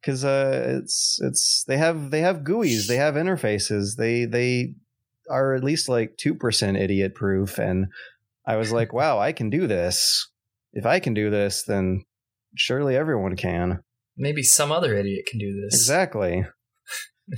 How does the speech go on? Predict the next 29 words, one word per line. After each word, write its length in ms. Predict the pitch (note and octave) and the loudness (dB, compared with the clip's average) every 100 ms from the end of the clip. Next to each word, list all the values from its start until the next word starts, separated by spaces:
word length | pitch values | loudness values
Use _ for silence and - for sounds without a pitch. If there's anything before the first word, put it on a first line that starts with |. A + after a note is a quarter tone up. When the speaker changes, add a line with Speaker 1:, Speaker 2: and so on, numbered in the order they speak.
| - A2+ - _ _ | -12 -14 -16 _ _
Speaker 1:
Like, 160 | B2+ C3 | -6 -2
I'm 160 | C#3 | 0
already 320 | C#3+ D3+ C#3+ B2+ | 2 0 0 0
starting 420 | - C#3 D3 C3 | 2 2 2 2
off 200 | C#3 C3+ | 0 -2
at 100 | B2+ | -2
my 240 | A2 A#2+ | 0 0
level. 420 | D#3 A2 G#2+ G#2 G2+ | 2 0 2 0 2
Like, 360 | G#2 G#2+ - - - - _ _ - | 2 0 -4 -10 -10 -12 _ _ -18
<laughs> 520 | - - - _ _ | -16 -16 -20 _ _
like, 200 | - A2 | -4 0
a 80 | A2+ | -2
kid 420 | - C3+ C3+ A#2+ | -2 -2 0 0
getting 260 | A#2 A#2+ A#2 | -2 0 0
into 220 | A#2 A2+ | 0 0
it 120 | A2 | -2
for 80 | A2+ | -4
the 100 | G#2 | -4
first 320 | B2 A#2 - | 0 0 0
time 300 | A#2+ A#2+ A2+ | 0 0 0
would, 260 | G#2 G2 G2 | 0 0 -2
would 300 | G#2 G2 F#2+ - - A2 | -2 -2 -4 -10 -10 -4
be 140 | A#2 | -2
at 60 | A2+ | 0
a 80 | G#2+ | 2
way 180 | G#2+ A2+ | 0 0
better 280 | G#2+ G2+ | 0 0
advantage 480 | G2+ F#2+ G2+ G2 F#2 | 0 0 0 0 -2
than, 440 | - G2+ G2 G2 | -2 0 0 -2